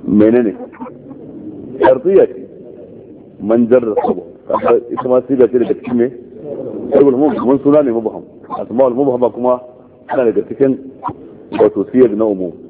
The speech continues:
"Man jarra sabahu khuyala lam yanzur Allahu ilayhi yawm al-qiyamah." وقالت أم سلمة. أم سلمة ta ji wannan zance. Sai ta ce, "Kaifa tasna'u an-nisa'u bi zuhulihinna?" Ya mata za su yi da rarar tufafinsu.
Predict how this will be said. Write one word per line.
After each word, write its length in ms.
"Man 200
jarra 200
sabahu 320
khuyala 340
lam 200
yanzur 320
Allahu 240
ilayhi 240
yawm 120
al-qiyamah." 400
وقالت 440
أم 200
سلمة. 160
أم 260
سلمة 200
ta 80
ji 80
wannan 240
zance. 380
Sai 140
ta 100
ce, 140
"Kaifa 280
tasna'u 420
an-nisa'u 400
bi 80
zuhulihinna?" 640
Ya 200
mata 340
za 240
su 180
yi 280
da 100
rarar 560
tufafinsu. 640